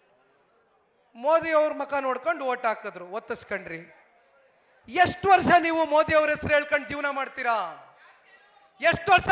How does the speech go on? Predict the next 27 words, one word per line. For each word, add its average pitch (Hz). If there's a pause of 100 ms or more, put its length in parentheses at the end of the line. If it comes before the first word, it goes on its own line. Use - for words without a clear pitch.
ನೀವು 349
ಮೋದಿ 349
ಅವ್ರ 339
ಹೆಸರು 330
ಹೇಳ್ಕೊಂಡು 320
ಜೀವನ 330 (100)
ಮಾಡ್ಕೊಂಡು 320 (120)
ಮತ 302
ಹಾಕ್ಸ್ಕೊಂಡು 320 (100)
ಜನಗಳಿಗೆ 311
ದಿಕ್ಕು 294
ತಪ್ಪಿಸ್ತೀರಾ? 269 (1600)
ಈಗಲೂ 349 (100)
ಇವತ್ತೇನಾದ್ರೂ 339
ನೀವೇನಾದ್ರೂ 320 (160)
ಸಾಧನೆ 370
ಅಂತಕ್ಕಂಥದ್ದು 311
ಏನಾದ್ರೂ 285 (100)
ಮಾಡಿದ್ರೆ, 240 (1080)
ಇಂಥ 294 (160)
ಯೋಜನೆ 349
ಕೊಟ್ಟಿದ್ದೀವಿ, 311
ಇಂಥ 302 (140)
ಕಾರ್ಯಕ್ರಮ 349 (120)
ಕೊಟ್ಟಿದ್ದೀವಿ, 302
ಈ 285
ರೀತಿ 339